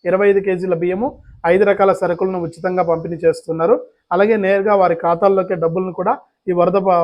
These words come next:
వరద ప్రభావిత ప్రాంతాల వాళ్ళందరికీ కూడా నేరుగా డబ్బులు కూడా జమ చేసే అవకాశం ఉందని కూడా ఏపీ రాష్ట్ర ప్రభుత్వం అయితే సూచించింది.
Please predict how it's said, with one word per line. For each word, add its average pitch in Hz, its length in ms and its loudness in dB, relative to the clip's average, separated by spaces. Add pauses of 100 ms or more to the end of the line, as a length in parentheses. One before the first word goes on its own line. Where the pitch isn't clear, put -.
వరద 175 240 0
ప్రభావిత 185 400 0
ప్రాంతాల 214 320 -2
వాళ్ళందరికీ 165 480 -4
కూడా 180 220 -4 (360)
నేరుగా 196 280 2
డబ్బులు 175 300 0
కూడా 196 200 2
జమ 175 220 -4
చేసే 175 260 -6
అవకాశం 165 420 -4
ఉందని 160 320 -8
కూడా 196 140 2 (340)
ఏపీ 180 180 -4
రాష్ట్ర 170 300 -4
ప్రభుత్వం 165 380 -6
అయితే 170 220 -4
సూచించింది. 147 540 -12